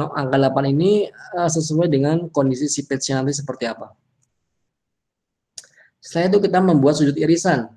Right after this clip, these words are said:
Jadi dari titik ini kita buat garis ke tengah-tengah gitu. Kita cek sudutnya. Jadi kalau sudut yang, eh, lebih ba-, lebih, eh, gampangnya itu, eh, kiri,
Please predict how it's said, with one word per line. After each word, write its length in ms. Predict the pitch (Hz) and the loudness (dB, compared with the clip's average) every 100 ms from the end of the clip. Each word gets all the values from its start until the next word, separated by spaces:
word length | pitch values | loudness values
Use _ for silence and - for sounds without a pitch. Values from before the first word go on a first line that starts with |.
| _ | _
Jadi 240 | 120 131 | -6 0
dari 160 | 143 131 | 4 4
titik 320 | 135 127 - | 2 -4 -6
ini 320 | 139 143 180 | -2 0 0
kita 640 | 180 143 - 139 135 131 123 120 | 0 -4 -2 0 2 0 -2 0
buat 240 | 123 120 | 0 0
garis 800 | 120 120 143 151 - - - - _ _ | -2 0 0 -2 -6 -10 -14 -18 _ _
ke 80 | |
tengah-tengah 560 | 127 127 127 127 127 120 | -8 -6 -6 -4 -4 -4
gitu. 400 | 117 123 165 196 _ _ _ _ _ _ _ _ _ _ _ | -4 -2 -2 -6 _ _ _ _ _ _ _ _ _ _ _
Kita 240 | - 170 180 | -4 -2 0
cek 320 | - 175 - | 0 -4 -6
sudutnya. 640 | - 143 135 151 135 127 _ _ _ _ _ _ _ _ _ _ _ _ | -4 0 0 -2 -6 -8 _ _ _ _ _ _ _ _ _ _ _ _
Jadi 140 | 147 180 | -4 2
kalau 160 | 196 180 | 4 4
sudut 400 | - 165 147 160 | 4 2 2 2
yang, 400 | 156 156 151 156 160 | 2 2 2 0 -2
eh, 640 | 160 151 151 147 147 143 147 143 - _ _ _ _ _ _ _ _ _ _ | 0 2 2 2 2 0 -4 -8 -16 _ _ _ _ _ _ _ _ _ _
lebih 260 | - 135 131 123 | -8 -2 0 -2
ba-, 160 | 143 | -4
lebih, 320 | 147 123 135 | -6 -2 0
eh, 240 | 160 151 131 | 0 0 2
gampangnya 560 | 127 120 123 123 127 | 0 0 -2 -2 -4
itu, 300 | 127 151 147 - _ | -2 -4 -4 -8 _
eh, 220 | 135 127 123 - _ | -2 -2 -4 -14 _
kiri, 560 | 151 151 131 147 190 | 4 4 4 2 0